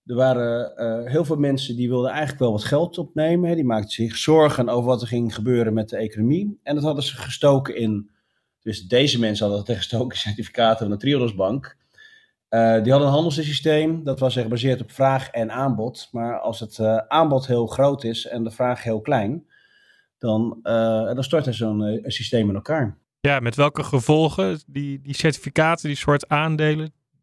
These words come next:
Speaker 2: die werden een stuk minder waard dan?
Speaker 1: Nou ja, eigenlijk niet, want je zet de handel stil.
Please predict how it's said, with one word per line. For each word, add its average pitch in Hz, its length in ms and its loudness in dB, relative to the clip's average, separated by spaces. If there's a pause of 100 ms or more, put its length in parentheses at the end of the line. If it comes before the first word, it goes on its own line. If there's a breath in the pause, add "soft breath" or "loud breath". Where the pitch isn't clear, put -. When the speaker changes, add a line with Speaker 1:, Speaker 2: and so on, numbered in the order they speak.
Speaker 2:
die 139 160 4
werden 147 460 2
een - 80 -14
stuk 165 200 0
minder 151 260 4
waard 160 240 0
dan? 196 200 -4 (360)
Speaker 1:
Nou 151 140 4
ja, 156 120 4
eigenlijk 151 400 2
niet, 196 280 0
want 151 200 -4
je 147 80 -6
zet 151 240 -2
de 139 140 0
handel 143 400 2
stil. 175 560 -2